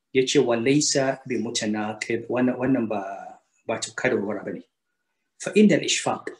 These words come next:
kama taqaddama." Ai, ishfaq kamar yadda muka faɗa, khawfun maqrunun bi rahma. Tsoro ne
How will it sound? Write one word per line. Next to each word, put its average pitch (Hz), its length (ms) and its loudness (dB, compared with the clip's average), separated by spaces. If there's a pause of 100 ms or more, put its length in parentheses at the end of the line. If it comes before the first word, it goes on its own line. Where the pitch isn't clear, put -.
(680)
kama 120 240 0
taqaddama." 110 580 -4
Ai, 196 200 0
ishfaq - 560 0
kamar 123 240 0 (100)
yadda 156 340 0
muka 117 220 -4
faɗa, - 320 -12 (560)
khawfun 165 720 2
maqrunun 131 640 2
bi 107 80 -2
rahma. - 320 -4 (800)
Tsoro 147 600 6
ne - 260 0